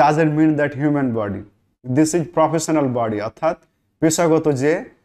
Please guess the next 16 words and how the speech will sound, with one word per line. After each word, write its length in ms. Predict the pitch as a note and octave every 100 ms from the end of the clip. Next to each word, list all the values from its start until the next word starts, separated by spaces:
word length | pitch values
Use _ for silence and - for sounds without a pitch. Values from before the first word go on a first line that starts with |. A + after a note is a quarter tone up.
| _
সংগঠন 640 | - D3 D3 C3+ B2+ G#2+ F#2
সেটিকে 360 | - D#3 D3+ D3+
মিন 240 | D3 C#3
করা 220 | B2 A#2
হচ্ছে। 180 | A2+ -
অনেকে 260 | B2 C#3+ D3+
আবার 240 | D3 D3 - _ _ _ -
মনে 200 | C3+ D3
করতে 240 | C#3+ D3
পারে 200 | C#3 C#3
যে 120 | C3 B2+ A#2
বডি 260 | C#3 C#3+ D3
এখানে 260 | C#3 C3+
কোথা 240 | C3 B2+ A#2
থেকে 220 | A2+ A2
আসলো। 360 | G2+ G2 F2